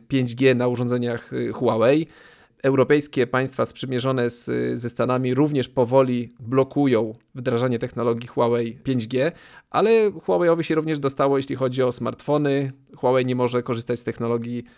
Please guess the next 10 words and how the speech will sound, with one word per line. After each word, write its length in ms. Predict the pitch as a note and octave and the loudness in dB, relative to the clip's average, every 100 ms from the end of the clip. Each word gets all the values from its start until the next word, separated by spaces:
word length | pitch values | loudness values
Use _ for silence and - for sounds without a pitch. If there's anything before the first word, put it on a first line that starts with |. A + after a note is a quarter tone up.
| _ | _
amerykańskich, 720 | - A2+ A2 A#2 C3+ C#3 B2+ | -4 -2 0 -2 -4 -6 -10
czyli 300 | - - A#2+ | -8 -8 -6
nie 100 | A#2 | -2
może 220 | B2+ B2 | -2 -2
korzystać 380 | A#2+ A#2 A2+ B2 | -2 -4 -4 -6
między 300 | C3+ D3+ C#3 | -2 0 0
innymi 320 | C3 C3 B2+ | -2 -2 -2
z 400 | A#2+ - A#2+ A#2+ B2 - - - _ | -4 -6 -4 -6 -8 -20 -20 -20 _
usług 400 | - D3 C#3+ C3+ | -4 -2 -2 -4
Google. 360 | C3 C3+ A#2 D#3 | 0 2 4 0